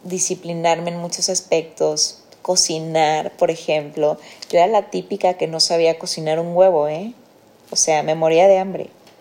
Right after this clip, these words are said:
Y estoy descubriendo un talento mío en la cocina que me gusta.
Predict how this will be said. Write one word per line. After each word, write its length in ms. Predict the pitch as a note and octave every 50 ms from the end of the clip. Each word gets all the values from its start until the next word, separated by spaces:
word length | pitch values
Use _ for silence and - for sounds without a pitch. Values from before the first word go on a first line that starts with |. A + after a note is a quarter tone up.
| _ _ - - - - - - - - - - - -
Y 200 | - G#3+ G#3 G3+
estoy 240 | G3 F#3+ - G#3 G3+
descubriendo 540 | G3+ A3+ A3+ - B3 G#3+ G#3+ G3 F#3+ F#3+ G#3
un 100 | G3+ G3+
talento 480 | G#3+ F#3+ F#3+ F#3 F#3 F3 F3 - F#3
mío 540 | F#3 F#3 F#3 F#3 F3+ F3+ F3+ F3+ F#3 - - - - _ _ _ _ _ _ _ _ _ -
en 140 | G#3 G3+ F#3+
la 140 | F3+ F3 -
cocina 520 | - G3 - - C#4+ D4 F4+ F4+ D#4 A#3
que 100 | - G#3
me 140 | F3 F3+ F#3
gusta. 580 | G3 A3 C4+ E4+ - - - - - - -